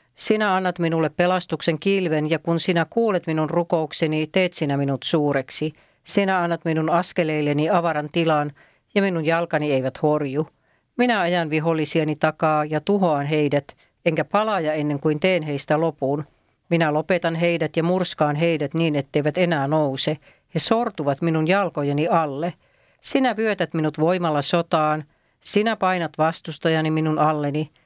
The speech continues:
Sinä ajat minun viholliseni pakoon. Vihamieheni minä hukutan. He katselevat,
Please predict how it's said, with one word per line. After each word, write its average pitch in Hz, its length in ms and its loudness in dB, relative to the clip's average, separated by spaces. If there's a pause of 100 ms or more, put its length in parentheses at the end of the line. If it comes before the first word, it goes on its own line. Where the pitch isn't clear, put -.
Sinä 165 340 0
ajat 175 260 0
minun 160 260 0
viholliseni 165 540 0
pakoon. 143 600 0 (440)
Vihamieheni 175 720 0
minä 147 220 2
hukutan. 151 580 0 (560)
He 175 80 0
katselevat, 147 760 -2